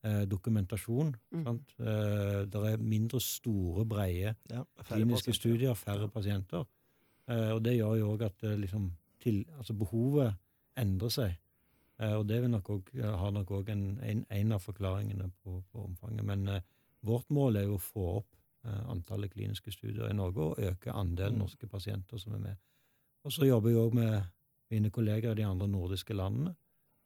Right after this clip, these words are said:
Speaker 1: eh, for med hvordan vi i enda større grad kan se Norden som et område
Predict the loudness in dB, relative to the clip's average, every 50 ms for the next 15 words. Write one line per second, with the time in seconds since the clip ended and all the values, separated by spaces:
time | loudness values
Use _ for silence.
0 | _ _ _ _ _ _ -4 0 0 0 0 0 0 0 0 0 -2 -4 -6 -4
1 | -2 -2 -2 0 0 0 0 0 0 -2 -2 0 0 0 0 0 0 -2 -2 -4
2 | -4 -4 -2 -2 -2 -2 -2 -2 0 0 0 -2 -4 -8 _ _ _ _ _ _
3 | _ _ _ _ _ 0 2 4 4 4 2 2 2 2 2 2 0 -2 -4 -6
4 | -4 -4 -4 -6 -8 -8 -4 -2 -2 0 0 0 0 0 -2 -2 -2